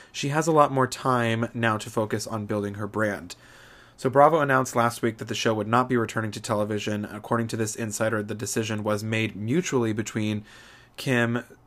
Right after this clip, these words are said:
the family, and the network. Um, I think, okay, so this is a Bravo spokesperson. "We have enjoyed watching the incredible journey of Kim, Kroy, and their entire family who grew up right before our eyes. We are so thankful to have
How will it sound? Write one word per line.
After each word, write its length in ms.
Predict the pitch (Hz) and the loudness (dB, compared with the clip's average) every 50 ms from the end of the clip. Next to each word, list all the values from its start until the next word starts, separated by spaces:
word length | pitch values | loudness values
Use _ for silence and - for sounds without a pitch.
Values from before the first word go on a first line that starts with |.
| _ _ - - | _ _ -14 -10
the 120 | 120 117 | -8 -6
family, 460 | 110 - 113 113 113 110 110 110 107 | -2 -2 0 0 0 0 -2 -2 -4
and 140 | 95 107 101 | -4 -4 -4
the 60 | 107 | -4
network. 500 | 104 110 107 - 95 85 85 - - - - - _ _ - - - - - - _ _ - | -2 -2 -2 -4 -4 -8 -10 -10 -14 -16 -16 -20 _ _ -20 -20 -20 -20 -20 -20 _ _ -12
Um, 280 | - 127 127 123 123 120 | -8 -6 -4 -4 -4 -4
I 80 | 117 | -6
think, 340 | 117 - 180 196 190 - - - - - - - - - _ _ _ _ _ _ _ - | -6 -4 -6 -6 -6 -8 -14 -18 -18 -18 -20 -20 -20 -20 _ _ _ _ _ _ _ -4
okay, 220 | 131 123 - 117 | -4 -2 -2 -2
so 140 | 104 - 120 | -4 -4 -2
this 180 | 113 135 139 151 | -2 -2 -2 -2
is 100 | 139 127 | 0 0
a 100 | 123 110 | 0 0
Bravo 280 | 110 120 113 110 117 | 2 2 2 2 0
spokesperson. 840 | 110 - - - 120 113 110 - - 131 131 131 - - 151 151 156 - - - - - - - - - - | -2 -4 -2 -2 0 -2 -2 -2 -4 -2 -2 -2 -2 -4 -4 -6 -6 -10 -14 -18 -20 -20 -20 -20 -20 -8 -4
"We 120 | 143 156 156 | -2 0 0
have 140 | 165 151 | 0 0
enjoyed 380 | 151 147 135 143 151 165 175 156 | 0 0 2 4 6 6 6 6
watching 340 | 151 147 147 - - 147 135 | 4 2 2 2 0 -4 -2
the 80 | 131 | -2
incredible 340 | 123 120 120 127 120 117 120 | -2 -2 0 0 0 0 0
journey 300 | 107 - 123 113 113 113 | 0 0 0 0 0 0
of 160 | 110 110 107 | 0 -2 -2
Kim, 260 | - - 123 113 110 107 | -2 -2 -2 -2 -2 -4
Kroy, 280 | - - 113 110 107 | -2 0 0 0 0
and 100 | 104 104 | 0 -2
their 100 | 107 104 | -2 -4
entire 340 | 101 104 - - 113 104 98 | -4 -4 -4 -4 -4 -4 -4
family 400 | - - 113 117 120 123 120 120 | -2 -2 -2 0 0 0 0 0
who 140 | 117 113 104 | -2 -2 -4
grew 240 | 104 117 113 110 107 | -2 -2 0 0 0
up 160 | 107 107 - | 0 0 2
right 180 | 117 143 151 | 2 2 2
before 280 | - 123 - 127 117 107 | 0 -2 0 2 4 4
our 160 | 107 107 95 | 4 2 2
eyes. 460 | 107 110 113 127 156 180 - - - - - - - - - - - - - - - | 2 2 2 2 0 0 -2 -4 -6 -8 -12 -20 -20 -20 -20 -20 -20 -20 -14 -2 4
We 100 | 135 131 | 6 6
are 80 | 123 | 6
so 180 | - - 170 160 | 6 6 4 4
thankful 360 | - 139 127 120 - 127 127 | 4 2 0 0 0 -2 -2
to 140 | 120 - 127 | -2 -2 -2
have 500 | 123 127 135 131 131 131 131 127 - - | -2 0 0 2 2 2 2 2 -2 -6